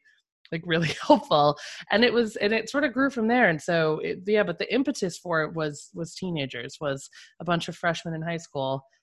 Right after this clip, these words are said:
asking how they could have me in their pocket when I didn't work at the school anymore.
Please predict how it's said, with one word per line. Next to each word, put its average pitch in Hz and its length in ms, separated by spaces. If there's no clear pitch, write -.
asking 151 440
how 156 140
they 147 140
could 151 180
have 147 300
me 147 180
in 135 100
their 139 120
pocket 143 480
when 143 140
I 143 80
didn't 147 200
work 139 240
at 139 80
the - 80
school 143 300
anymore. 65 440